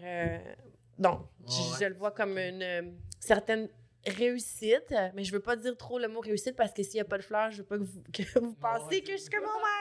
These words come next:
Speaker 1: my God ! » Non, mais je l'apprécie. Je l'apprécie.
Speaker 2: Ouais.
Speaker 1: Euh, je suis reconnaissante. Puis ça me fait une fleur, ça me fait du
Speaker 2: Ouais,
Speaker 1: bien.
Speaker 2: là, c'est, c'est,
Speaker 1: Ouais.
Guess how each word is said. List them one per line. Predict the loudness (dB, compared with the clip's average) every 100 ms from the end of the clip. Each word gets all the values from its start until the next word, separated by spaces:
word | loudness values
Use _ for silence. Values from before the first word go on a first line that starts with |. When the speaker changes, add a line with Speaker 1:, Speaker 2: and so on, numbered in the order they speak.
| -4
Speaker 1:
my | -4
God ! » | -4 -4 -8 -18 -10 2
Non, | 6 6 2 -14 -16 0
mais | 2
je | 2
l'apprécie. | 2 0 0 -4 -4 -10 -4
Je | 2
l'apprécie. | 6 4 2 -4 0 4 4 2 -10 -16 -4
Speaker 2:
Ouais. | 0
Speaker 1:
Euh, | 2 0 -2 -4
je | -4
suis | -2
reconnaissante. | 0 0 -2 0 4 4 4 -2 -8 -20 -18 -6
Puis | 0 2 2 0 -4 -8 -14 -20 -20 -20 _
ça | 0 2
me | 2
fait | 0 -2
une | -4
fleur, | -2 -2 -4 -6
ça | -6
me |
fait | -4
du | -4 0
Speaker 2:
Ouais, |
Speaker 1:
bien. | 0 2
Speaker 2:
là, | 2 0
c'est, | -4 -6 -6 -2
c'est, | -2 0
Speaker 1:
Ouais. | 0 -2